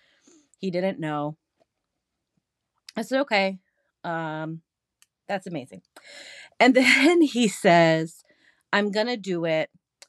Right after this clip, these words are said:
to honor Dad." Then he had my interest. I thought, "Okay,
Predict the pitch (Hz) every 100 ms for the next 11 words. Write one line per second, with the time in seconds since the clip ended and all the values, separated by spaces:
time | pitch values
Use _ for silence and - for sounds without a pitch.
0 | - 220 - 196 175 170 165 160 - _
1 | _ _ 165 127 78 117 _ _ _ _
2 | _ _ _ _ _ _ _ _ _ _
3 | _ - 185 240 269 262 233 208 190 180
4 | 170 - 147 143 110 151 - - - _
5 | _ _ _ - 170 170 147 127 - _
6 | _ _ _ _ _ - 190 175 139 170